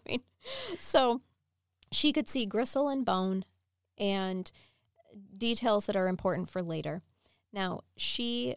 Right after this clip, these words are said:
was very detached in her, I don't mean to use that word lightly, I mean, like, in her emotions.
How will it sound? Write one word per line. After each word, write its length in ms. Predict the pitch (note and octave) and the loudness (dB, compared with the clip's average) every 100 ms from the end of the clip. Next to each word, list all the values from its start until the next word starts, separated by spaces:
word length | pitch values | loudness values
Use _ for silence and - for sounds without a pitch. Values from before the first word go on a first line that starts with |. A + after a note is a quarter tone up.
| - - | -8 -16
was 280 | G3 F#3 | -8 -6
very 300 | F#3 F3+ F3 | -2 -2 -2
detached 720 | F3 F3 - C4 C#4 - - - | -4 -6 -4 -2 -2 -2 -4 -6
in 520 | - A3 A3 G#3+ - - | -4 -2 0 -2 -6 -12
her, 500 | G3 G3+ F#3+ F#3 F3+ - - _ _ - - - | -10 -4 -4 -4 -6 -10 -20 _ _ -16 -10 -6
I 80 | |
don't 180 | F#3 F3+ | -4 -4
mean 120 | F3 | -4
to 60 | E3+ | -4
use 200 | F3+ F3 | -4 -4
that 200 | F3 - | -4 -4
word 160 | F3 F3 | -4 -2
lightly, 420 | G#3+ - G3+ F#3+ | -2 0 -2 -2
I 120 | G3+ | -2
mean, 240 | F#3+ F3+ E3 | -2 -4 -6
like, 200 | F#3 - | -8 -6
in 80 | F#3+ | -6
her 260 | F#3+ F3+ - | -4 -6 -6
emotions. 680 | F3+ D#3+ F3+ B3 C4 D#4+ | -4 -4 -4 -4 -4 -4